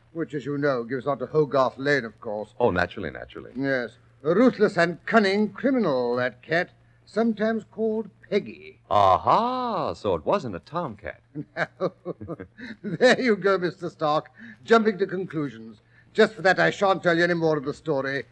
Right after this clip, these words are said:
Speaker 1: until you say a word on behalf of our sponsor.
Speaker 2: Fair enough, Doctor Watson.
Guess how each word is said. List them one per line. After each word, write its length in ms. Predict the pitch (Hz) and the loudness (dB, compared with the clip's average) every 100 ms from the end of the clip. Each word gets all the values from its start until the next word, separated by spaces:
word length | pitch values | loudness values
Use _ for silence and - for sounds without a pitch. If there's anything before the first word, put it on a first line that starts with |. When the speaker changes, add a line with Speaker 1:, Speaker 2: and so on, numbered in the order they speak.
| _ | _
Speaker 1:
until 240 | 139 143 160 | -12 -4 -2
you 160 | 160 | 0
say 200 | 151 156 | 0 2
a 80 | 143 | 2
word 260 | 135 143 135 | 4 2 2
on 140 | 117 | -2
behalf 380 | 117 107 127 110 | -6 0 0 0
of 100 | 110 | -2
our 240 | 110 107 | 0 -2
sponsor. 800 | - _ 107 95 - 85 78 78 _ 139 | -6 _ -8 -8 -12 -14 -14 -16 _ 4
Speaker 2:
Fair 220 | 160 160 | 6 6
enough, 280 | 143 107 95 | 4 2 2
Doctor 260 | 90 87 | -2 0
Watson. 520 | 82 82 - 90 92 | -4 -4 -4 -10 -10